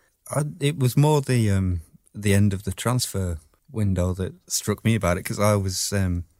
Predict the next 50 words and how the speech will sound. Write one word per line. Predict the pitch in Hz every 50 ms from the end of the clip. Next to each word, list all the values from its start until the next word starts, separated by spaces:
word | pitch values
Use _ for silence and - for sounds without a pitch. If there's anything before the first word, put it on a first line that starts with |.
| _ _
away | 107 92 98 98 101 98 98 90 85 - -
most | - - 95 98 98 - -
of | - -
Tuesday | - - 95 95 92 - - - 90 90 90 90 92 _ -
and | 95
I | 98 95
was, | 92 90 87 - - -
uh, | 98 95 92 90 - - _ _ _ - -
checking | - - 95 - - - 101
on | 95 90
my | 90 87
phone, | - - - 95 92 92 90 87 85 - _ _ _ _ _ _ _ _
see | - - - 113
if | 104 -
any | - 95 98 98
news | 95 95 101 101 98 90 92
would | 95 -
come | - - - 85
up, | 85 - -
see | - 110
if | 104 101
we'd | - 87 -
sign | - - - 101 113 147 160
a | 120 90
player. | - - - 85 85 82 82 80 - _ _ _ _ _ _ _
And, | - 104 98 98 98 95 -
um, | 92 92 95 95 95 92 87 82 - _ _ _ - - - -
there | -
was | 98 90 82
the | 92 90
rumours | 95 98 98 95 98 98 95
about | 87 - 101 - -
Adam | - 104 98 95 92 92
Smith, | - - - 98 101 101 98 95 101 - -
and | 95 95
then | 95 92 92
the | 95 -
Leeds | 92 98 95 - -
are |
looking | 92 101 98 - 104 104
at | 95 -
so-and-so, | - - 98 98 98 92 - 98 98
and | 101 98 95
then | 95 92 87 - - - - - - _ _ _ _ _ _
big, | - 110 110 95 - _ _ _
big | - 135 123
announcement | 117 117 113 113 117 123 117 - - 113 110 110
on | - 110
the | 117 117
website: | 113 120 113 117 - - - 107 104 104 95